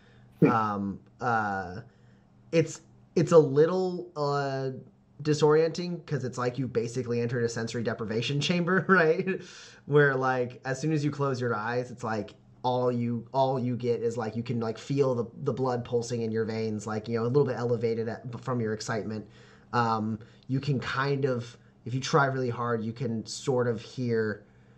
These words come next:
Speaker 2: APEP, um, shift, but most, most of the sounds he's making are completely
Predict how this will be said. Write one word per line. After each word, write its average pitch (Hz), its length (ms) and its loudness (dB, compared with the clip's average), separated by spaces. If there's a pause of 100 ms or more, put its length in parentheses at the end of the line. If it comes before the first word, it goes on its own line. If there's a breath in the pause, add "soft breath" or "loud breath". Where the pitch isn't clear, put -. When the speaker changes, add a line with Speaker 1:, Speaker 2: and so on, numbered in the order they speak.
(300 soft breath)
Speaker 2:
APEP, 131 500 0 (880 soft breath)
um, 110 440 0 (100)
shift, - 600 -2 (340)
but 131 140 0
most, 143 560 0
most 147 300 4
of 135 80 -4
the 123 60 -6
sounds 120 360 -2
he's 117 160 -4
making 120 460 -2 (440)
are 123 320 0 (180)
completely 135 680 0